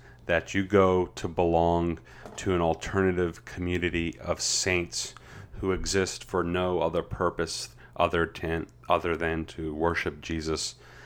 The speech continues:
and to equip the saints to make disciples who make disciples who make disciples. Uh, instead, they've become little places that we,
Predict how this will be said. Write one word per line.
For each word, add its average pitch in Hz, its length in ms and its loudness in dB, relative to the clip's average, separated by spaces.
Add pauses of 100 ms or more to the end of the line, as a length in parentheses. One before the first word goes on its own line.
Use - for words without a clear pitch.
(160)
and 80 420 0 (320)
to 85 280 -2
equip - 560 -2 (500)
the 80 100 -2
saints - 640 0 (240)
to - 100 -6
make 87 280 2
disciples 76 760 -4 (180)
who 92 140 -4
make 80 280 0
disciples 76 760 -2 (280)
who 92 160 -2
make 80 340 0 (320)
disciples. - 800 -6 (480)
Uh, 82 240 4
instead, 98 320 0
they've 107 160 2
become 107 380 0
little 117 180 2
places 95 640 0
that 85 240 0
we, 82 260 -2